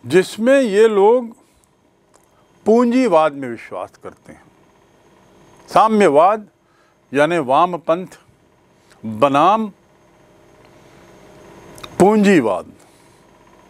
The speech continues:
पूंजीवाद के मायने ये हैं कि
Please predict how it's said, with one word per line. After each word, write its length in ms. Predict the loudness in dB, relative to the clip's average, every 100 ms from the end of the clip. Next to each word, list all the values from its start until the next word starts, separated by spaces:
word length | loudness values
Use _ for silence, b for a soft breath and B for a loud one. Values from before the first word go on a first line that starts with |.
| -16 2
पूंजीवाद 680 | 4 4 4 4 2 0 0
के 80 | -2
मायने 400 | 2 0 0 -2
ये 240 | 0 0
हैं 280 | 0 -2 -4 -6 -8
कि 340 | -6 -6 -10